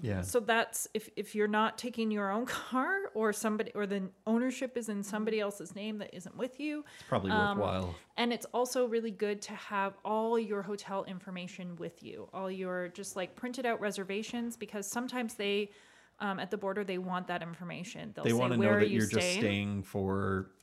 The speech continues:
Speaker 1: a vacation and not staying forever,
Speaker 2: Yeah,
Speaker 1: because you may have
Speaker 2: so,
Speaker 1: packed your whole life in the car
Speaker 2: so
Speaker 1: and
Speaker 2: it's just good
Speaker 1: driven
Speaker 2: to,
Speaker 1: down.
Speaker 2: to have that handy and ready, um, if need be.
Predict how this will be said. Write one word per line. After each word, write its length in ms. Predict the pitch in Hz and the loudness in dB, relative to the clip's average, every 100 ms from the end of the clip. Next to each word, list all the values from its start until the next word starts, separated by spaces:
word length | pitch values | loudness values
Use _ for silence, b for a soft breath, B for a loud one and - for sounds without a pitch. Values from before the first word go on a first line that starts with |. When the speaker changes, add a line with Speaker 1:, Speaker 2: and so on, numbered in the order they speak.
| - | -6
Speaker 1:
a 120 | 131 104 | 0 2
vacation 640 | 98 87 107 113 175 170 | 0 0 0 0 0 2
and 180 | 123 101 | 2 4
not 300 | 95 95 - | 2 0 -4
staying 340 | - 98 92 | -2 0 -2
forever, 460 | 90 92 92 90 85 | -2 2 2 4 2
Speaker 2:
Yeah, 220 | 277 254 | 2 2
Speaker 1:
because 200 | - 95 | 2 2
you 60 | 110 | 4
may 60 | 226 | 6
have 100 | 226 | 6
Speaker 2:
so, 140 | 226 | 6
Speaker 1:
packed 220 | 214 - | 4 2
your 100 | 113 | 2
whole 180 | 113 143 | 4 6
life 240 | 160 185 185 | 6 6 4
in 80 | 104 | 0
the 60 | |
car 400 | - 104 95 95 | 4 4 4 2
Speaker 2:
so 160 | 92 95 | 2 6
Speaker 1:
and 40 | |
Speaker 2:
it's 120 | 247 - | 6 6
just 200 | 311 190 | -2 6
good 220 | 220 214 | 6 6
Speaker 1:
driven 380 | - 220 208 202 | 4 4 6 4
Speaker 2:
to, 60 | |
Speaker 1:
down. 220 | 165 90 - _ _ | 2 -2 -8 _ _
Speaker 2:
to 140 | - 196 | -2 -2
have 280 | 190 196 | 2 2
that 200 | 190 202 | 4 2
handy 580 | - 180 180 185 220 214 - | -2 -6 -6 -2 -2 -2 -4
and 220 | 180 170 | -6 -2
ready, 460 | 165 165 165 170 - | -2 -2 -2 -4 -4
um, 540 | 175 160 170 - 73 180 _ _ _ _ _ | -6 -6 -6 -6 -10 -10 _ _ _ _ _
if 260 | 202 185 - | -2 -2 -6
need 240 | 185 165 | -8 -8
be. 220 | - 101 | -10 -12